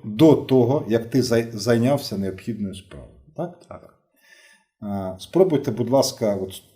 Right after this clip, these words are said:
Speaker 1: до студентів спланувати так, щоб от о чотирнадцятій нуль нуль до сімнадцятої нуль нуль ви працюєте над курсовою роботою, а в сімнадцятій нуль нуль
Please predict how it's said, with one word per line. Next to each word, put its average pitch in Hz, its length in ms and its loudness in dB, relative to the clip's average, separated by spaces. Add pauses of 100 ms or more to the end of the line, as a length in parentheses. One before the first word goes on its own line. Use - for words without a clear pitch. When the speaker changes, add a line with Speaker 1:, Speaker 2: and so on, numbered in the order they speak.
(140)
Speaker 1:
до - 120 -12
студентів 107 720 -8
спланувати 139 680 -4
так, - 320 -14
щоб 98 260 -14
от - 200 -14
о 127 80 -16
чотирнадцятій 123 800 -6
нуль 95 180 -10
нуль 87 300 -10 (640)
до 107 480 0 (180)
сімнадцятої 113 720 -4
нуль 92 120 -10
нуль 87 280 -12 (640)
ви 110 120 -10
працюєте 110 500 -4
над 117 160 -2
курсовою 127 500 -2
роботою, 147 560 -4 (460)
а - 60 -14
в - 60 -12
сімнадцятій 139 640 -4
нуль 92 180 -10
нуль 78 240 -10